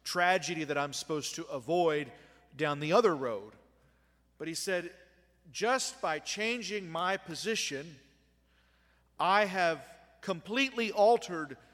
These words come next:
the arrangement and the outcome of the other drivers who would have been coming to the intersection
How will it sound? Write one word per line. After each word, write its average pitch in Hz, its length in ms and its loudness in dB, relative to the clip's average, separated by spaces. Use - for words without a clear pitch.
the 170 140 -4
arrangement 185 640 -2
and 156 160 -6
the 151 140 -10
outcome 143 720 -2
of 156 220 -4
the 165 140 0
other 226 240 6
drivers 139 840 -4
who 170 120 -2
would 165 180 0
have 151 120 -4
been 156 140 -4
coming 156 340 -2
to 147 80 -2
the 143 160 -2
intersection 135 840 -4